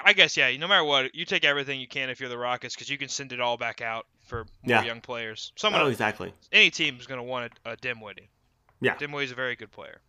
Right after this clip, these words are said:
Speaker 2: Yep. So there's that kind of a wishy-washy approach. We're just gonna leave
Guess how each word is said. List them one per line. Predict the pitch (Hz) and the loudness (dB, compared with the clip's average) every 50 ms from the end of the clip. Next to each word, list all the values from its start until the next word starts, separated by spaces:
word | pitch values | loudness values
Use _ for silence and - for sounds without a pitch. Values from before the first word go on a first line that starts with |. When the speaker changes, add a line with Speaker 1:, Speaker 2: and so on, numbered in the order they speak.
| _ _ _ _ _ _ _ - | _ _ _ _ _ _ _ -2
Speaker 2:
Yep. | 117 117 - - - - - - - | -2 -2 -2 -6 -20 -20 -20 -18 -6
So | - - 135 127 123 120 117 104 - | 2 4 6 8 8 6 4 -2 -4
there's | 131 131 190 208 170 143 | 2 8 8 8 8 8
that | 180 180 180 180 - - 170 - | 6 8 8 6 4 2 -4 -2
kind | 170 170 170 | 0 0 2
of | 156 | 4
a | 156 147 143 | 4 4 4
wishy-washy | 143 151 170 165 - 175 156 147 151 156 143 - - 151 147 - | 4 4 2 4 4 4 6 8 8 8 6 6 2 0 0 0
approach. | - 127 - 147 147 139 - | -2 2 4 4 4 4 6
We're | 175 190 185 180 | 4 4 4 4
just | 170 - | 2 0
gonna | - 160 139 131 | 0 2 2 2
leave | 123 135 135 135 139 139 135 120 - | 2 2 2 4 4 4 4 2 -2